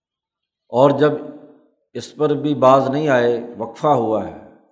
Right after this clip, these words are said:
ایک ایک ہفتے کا، ایک ایک سال کا وقفہ ہے ان تمام علامتوں میں جو آگے آ رہی ہیں۔ قرآن نے دوسری جگہ پر کہا ہے کہ ہم نے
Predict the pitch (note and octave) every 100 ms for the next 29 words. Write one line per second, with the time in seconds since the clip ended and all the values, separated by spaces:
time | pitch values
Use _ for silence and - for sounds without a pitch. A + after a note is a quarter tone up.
0 | - D3 D3+ D#3 D#3+ D#3+ A#2 - D3+ D3
1 | C#3 C3+ C3+ C3+ C3+ C#3+ - B2+ C3+ C#3+
2 | C#3 A#2 A#2+ - C#3+ B2 A2+ A2 - -
3 | _ C3+ B2 A#2+ A2+ C3 C3+ B2+ G#2 -
4 | - _ _ _ _ A#2 B2 C3+ C3+ C#3+
5 | C3+ B2+ B2 A#2+ A#2+ B2+ A#2+ B2+ B2 A2
6 | G2 G#2+ - _ _ _ _ _ _ _
7 | _ A#2 C3 C#3 C#3+ C#3 C#3+ D3 C#3+ C#3+
8 | C#3+ C#3+ C#3 C3+ C3 C#3 B2+ C3 C3 B2+
9 | A#2 C3 C#3+